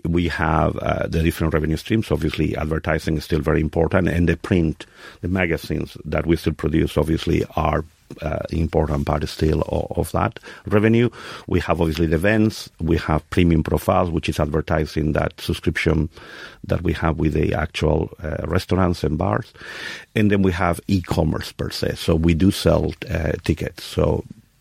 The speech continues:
if you come to Time Out to find, I don't know, what is the best theater place, you can see and, uh, you choose several, then we allow you to go and book it. So we sell theater tickets, we sell restaurant reservations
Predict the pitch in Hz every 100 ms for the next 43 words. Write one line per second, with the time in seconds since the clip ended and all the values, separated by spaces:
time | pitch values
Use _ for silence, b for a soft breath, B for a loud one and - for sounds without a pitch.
0 | - 82 - 82 78 80 80 82 85 82
1 | - 80 80 80 80 82 80 - - 80
2 | 78 76 78 80 76 80 - 87 80 82
3 | 80 82 80 76 78 78 80 135 - _
4 | _ _ _ - - - 85 82 80 -
5 | - B B B B - - - - -
6 | - - 90 85 87 - 90 85 82 82
7 | - - 85 82 82 85 82 80 82 80
8 | 76 82 - 80 - - - 78 80 82
9 | 78 - 85 82 80 82 - - - 85
10 | - 82 80 78 85 B B B B -
11 | 90 87 - 80 82 82 82 85 82 -
12 | 80 -